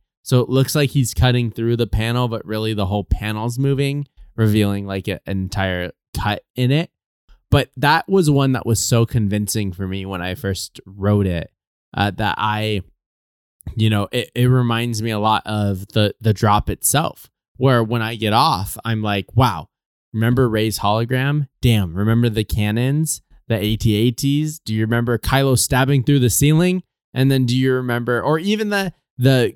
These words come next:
guys that rescued us out of the jail cell, uh, stabbing through the thing and, and opening the door for us. Like, there's so many effects on Rise that make it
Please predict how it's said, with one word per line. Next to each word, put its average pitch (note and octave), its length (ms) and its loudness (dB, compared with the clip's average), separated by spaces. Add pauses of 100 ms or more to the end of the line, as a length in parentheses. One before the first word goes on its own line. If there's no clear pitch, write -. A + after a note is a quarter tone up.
guys D3+ 300 2
that D3 180 0
rescued C3 500 2
us - 460 -4 (180)
out B2+ 140 4
of C3 160 2
the C3 100 2
jail C#3 460 2
cell, - 480 -2 (300)
uh, A2 140 0
stabbing B2 540 2
through C3 320 2
the A#2 120 -4
thing D3+ 420 0
and, G#2 260 -4
and A2+ 140 -4
opening A#2 460 2
the A2 60 2
door A2 280 0
for F2+ 160 -4
us. D2+ 180 -4
Like, A2+ 200 -4 (360)
there's D#3 200 4
so E3+ 260 2
many G3+ 280 2
effects C3 460 -2
on G2+ 260 -6
Rise F#2 680 -2
that G#2+ 220 -4
make A#2 400 -2
it A#2+ 240 0